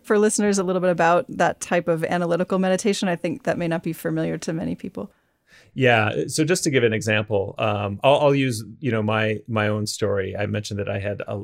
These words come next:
Speaker 2: had a lot of anxiety as a kid. So
Speaker 1: Yeah.
Speaker 2: just to use a, a very practical experience, you know, if we zoom back thirty years ago or twenty-eight, twenty-nine years ago, whenever it was, and I was doing this podcast
Speaker 1: Mm-hmm.
Speaker 2: and I had that on my calendar,
Speaker 1: <laughs>
Speaker 2: a month ahead of time,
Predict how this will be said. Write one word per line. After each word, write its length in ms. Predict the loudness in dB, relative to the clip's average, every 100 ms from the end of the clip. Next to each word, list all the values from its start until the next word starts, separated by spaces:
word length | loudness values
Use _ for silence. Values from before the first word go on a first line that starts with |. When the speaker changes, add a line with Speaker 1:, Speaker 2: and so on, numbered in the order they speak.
| -10
Speaker 2:
had 220 | -10 -10 -12 -8
a 40 |
lot 160 | -4 -4
of 80 | -4
anxiety 480 | -4 0 0 0 -4
as 140 | -6
a 80 | -8
kid. 320 | -8 -8 -10 _ _ _ _ -8
So 140 | -2
Speaker 1:
Yeah. 40 | -2
Speaker 2:
just 140 | -2
to 60 | -2
use 220 | 0 2
a, 80 | 0
a 120 | 0
very 200 | 0 0
practical 500 | 0 -4 -4 -6 -6
experience, 760 | -4 -6 -4 -4 -6 -8 -8 -8 _ _
you 100 | -2
know, 120 | 2
if 140 | 0 0
we 240 | -2 -2 -4
zoom 240 | 0 2
back 300 | 4 2 0 -8 _ -10
thirty 320 | -2 0 2
years 240 | 2 0
ago 360 | 0 -2 -2 -4
or 160 | -8 -8
twenty-eight, 560 | -8 -6 -4 -2 -4 -4
twenty-nine 340 | -4 -4 -4
years 160 | -4 -4
ago, 120 | -4
whenever 240 | -4 -4
it 60 | -2
was, 320 | -2 -2 -4 -2
and 100 | 0
I 120 | 2
was 180 | 0 0
doing 240 | 0 0
this 140 | -2
podcast 720 | -4 -2 -2 -2 -6 -6 -10 -12 _ _ _ 2
Speaker 1:
Mm-hmm. 360 | 4 6 4 4
Speaker 2:
and 100 | 4
I 80 | 4
had 200 | 4 6
that 140 | 6
on 100 | 4
my 120 | 2 0
calendar, 680 | 0 0 0 -2 -4 -6 _ _ _
Speaker 1:
<laughs> 360 | -2 2 6 8
Speaker 2:
a 60 | 8
month 280 | 6 8 6
ahead 240 | 6 6
of 80 | 4
time, 340 | 2 0 0